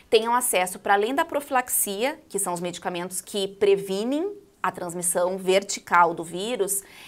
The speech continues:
elas tenham acesso até os seis meses à fórmula láctea, porque a nossa política prevê que essas crianças não recebam o leite materno, por conta de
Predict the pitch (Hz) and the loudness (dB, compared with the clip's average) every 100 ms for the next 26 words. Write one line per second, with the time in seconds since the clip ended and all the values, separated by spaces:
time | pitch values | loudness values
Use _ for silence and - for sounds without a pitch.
0 | - 208 202 226 247 262 - 220 208 202 | 2 2 4 0 0 -2 -4 -4 -6 -6
1 | 220 247 294 294 233 214 196 185 220 226 | -4 -6 -4 -4 -4 -4 -4 -2 -2 -2
2 | 226 226 214 220 220 240 196 170 - - | -4 -2 -4 -2 -2 0 0 -2 -6 -12
3 | - _ _ - - _ 208 196 185 202 | -12 _ _ -20 -20 _ 2 2 2 -2
4 | 214 202 202 - 202 214 196 180 190 226 | -4 -4 -6 -6 -4 0 0 2 0 2
5 | 247 - 220 190 196 220 - 220 180 165 | -2 -4 0 0 0 -4 -2 0 0 0
6 | 165 180 165 - - _ 196 220 226 240 | -2 -2 -2 -4 -8 _ -8 -4 -4 -6
7 | 277 - 240 208 180 160 - - 185 165 | -6 -2 0 0 -2 -6 -8 -6 -4 -4
8 | 156 185 165 175 151 139 180 - _ _ | -6 -8 -8 -6 -6 -6 -10 -20 _ _
9 | _ - - _ _ _ 233 226 - 190 | _ -20 -20 _ _ _ 0 2 4 4
10 | 180 208 247 269 | 4 -2 -4 -6